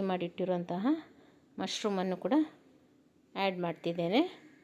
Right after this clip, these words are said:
ಮಶ್ರೂಮನ್ನು ಹಾಕಿ, ನಿಮಗೆ ಮಶ್ರೂಮ್ಗೆ ಉಪ್ಪು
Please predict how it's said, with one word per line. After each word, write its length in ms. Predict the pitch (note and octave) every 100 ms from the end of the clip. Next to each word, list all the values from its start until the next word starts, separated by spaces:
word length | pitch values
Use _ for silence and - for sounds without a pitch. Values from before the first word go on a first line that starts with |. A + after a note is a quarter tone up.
| - - _ _ _ _ _ _ _ _ _ _ _ _ _ _ _ -
ಮಶ್ರೂಮನ್ನು 500 | G3+ - G#3+ G3 G3+ F#3
ಹಾಕಿ, 420 | G3+ G3+ - E3+ C#4 - - - - _ -
ನಿಮಗೆ 220 | G3+ G3+ G3
ಮಶ್ರೂಮ್ಗೆ 420 | G3 - A3 G3
ಉಪ್ಪು 180 | F#3 -